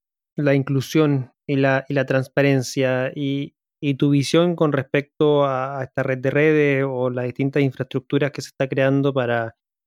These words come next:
para poder dar soporte, toda la innovación que se está creando dentro de DeFi. Em, ¿ves que esta narrativa o explicación de, de lo que es DeFi en sí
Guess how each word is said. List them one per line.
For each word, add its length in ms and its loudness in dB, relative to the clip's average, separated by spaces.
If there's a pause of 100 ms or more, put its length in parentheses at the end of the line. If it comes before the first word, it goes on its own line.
(380)
para 260 -2
poder 460 0
dar 220 0
soporte, 760 -2 (1040)
toda 200 4
la 80 4
innovación 520 0
que 120 -2
se 60 -2
está 180 -2
creando 440 0
dentro 320 -2
de 120 -2
DeFi. 480 -4 (1040)
Em, 1200 2 (300)
¿ves 760 0
que 480 2
esta 360 -2
narrativa 760 2
o 80 2
explicación 1400 0 (320)
de, 800 -2
de 160 -4
lo 120 -2
que 140 -2
es 160 -4
DeFi 380 2
en 120 2
sí 460 -2